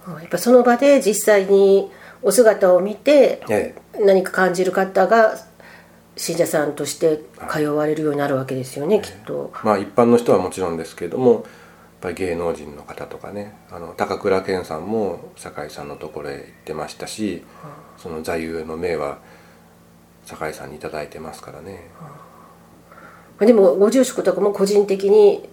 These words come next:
Speaker 1: 経験を積むことで、もういろんな種類の法要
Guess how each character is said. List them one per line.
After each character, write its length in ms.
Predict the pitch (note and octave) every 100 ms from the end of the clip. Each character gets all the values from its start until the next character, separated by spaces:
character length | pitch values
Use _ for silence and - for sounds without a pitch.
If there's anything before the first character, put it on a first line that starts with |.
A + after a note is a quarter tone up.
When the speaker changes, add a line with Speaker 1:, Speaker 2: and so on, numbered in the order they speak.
| -
Speaker 1:
経 160 | G3+
験 200 | G3 F#3+
を 60 | F3+
積 160 | F#3 F#3
む 60 |
こ 120 | F#3+
と 120 | F#3+ E3+
で、 260 | E3+ E3 - - - _ - -
も 220 | F3 E3+ E3+
う 40 |
い 80 | G3
ろ 140 | A3
ん 40 | B3
な 100 | A#3
種 180 | A3+
類 60 | E3+
の 100 | D#3+
法 220 | E3 D#3+
要 460 | D#3+ D#3+ D#3+ D#3+